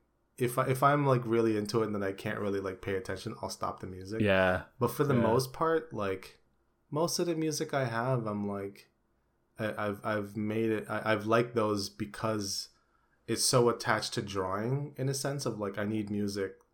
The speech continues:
Speaker 1: I need certain music that, like, you know, that, that gets me in a good mood so I can draw.
Speaker 2: Hmm.
Speaker 1: But, um,
Speaker 2: You know, you know,
Speaker 1: you know, speaking of which, do
Speaker 2: Yeah.
Speaker 1: you know that there's people out there who don't listen to music all the time?
Speaker 2: Huh.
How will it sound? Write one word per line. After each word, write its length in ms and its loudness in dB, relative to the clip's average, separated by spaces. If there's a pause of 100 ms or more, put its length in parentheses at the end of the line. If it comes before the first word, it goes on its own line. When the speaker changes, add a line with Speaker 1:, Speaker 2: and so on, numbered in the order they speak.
(500)
Speaker 1:
I 40 2
need 120 6
certain 260 2
music 440 0
that, 200 0
like, 340 -6 (760)
you 140 0
know, 180 0
that, 260 -2
that 180 -2
gets 200 0
me 460 -4 (840)
in 120 2
a 40 4
good 220 2
mood 160 0
so 100 0
I 60 0
can 140 -6
draw. 300 -4
Speaker 2:
Hmm. 260 6 (800)
Speaker 1:
But, 180 0
um, 180 0
Speaker 2:
You 120 10
know, 100 10 (320)
you 100 8
know, 200 10
Speaker 1:
you 60 8
know, 40 8
speaking 320 4
of 120 4
which, 160 2
do 40 6
Speaker 2:
Yeah. 140 10
Speaker 1:
you 40 8
know 140 8
that 160 4
there's 160 6
people 320 4
out 160 4
there 140 4
who 180 0 (160)
don't 400 0 (580)
listen 360 0
to 100 -4
music 400 -2
all 180 -2
the 120 -6
time? 500 -4 (880)
Speaker 2:
Huh. 220 8